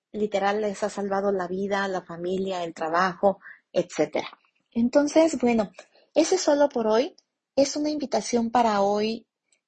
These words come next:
que tiene que ver con evitar juzgar a tu hijo adolescente. Y bueno, aunque lo enfoco literal en tu hijo adolescente,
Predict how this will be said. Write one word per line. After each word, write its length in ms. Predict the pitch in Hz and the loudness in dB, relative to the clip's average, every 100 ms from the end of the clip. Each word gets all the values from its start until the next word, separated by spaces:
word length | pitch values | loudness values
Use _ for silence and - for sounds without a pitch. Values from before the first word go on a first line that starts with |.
| _ _ - | _ _ -6
que 800 | 240 226 220 214 208 208 208 _ _ _ _ _ _ _ - | 0 0 0 -2 -2 -4 -6 _ _ _ _ _ _ _ -2
tiene 280 | 285 294 294 | 0 2 2
que 160 | 269 | 2
ver 300 | 240 247 247 | 4 2 0
con 300 | - 240 233 | -2 -2 -2
evitar 440 | 214 214 220 220 220 | -2 -2 0 0 0
juzgar 520 | 240 208 208 214 214 | -4 -4 -2 -2 -2
a 140 | 214 208 | -8 -4
tu 140 | 214 | -4
hijo 180 | 202 214 | -2 -4
adolescente. 640 | 202 180 165 156 135 - - _ _ _ _ | -4 -6 -10 -12 -12 -18 -20 _ _ _ _
Y 100 | 254 | -2
bueno, 240 | 240 220 185 | 0 2 0
aunque 280 | 185 190 | 0 0
lo 140 | 190 196 | 0 0
enfoco 420 | 196 302 302 320 | 2 0 2 0
literal 640 | 277 240 202 202 214 220 - | 0 -2 0 0 -2 -4 -8
en 200 | 190 175 | -10 -6
tu 160 | 175 | -2
hijo 160 | 196 208 | 0 2
adolescente, 640 | 220 220 226 247 214 247 | 2 0 -2 -2 -2 -6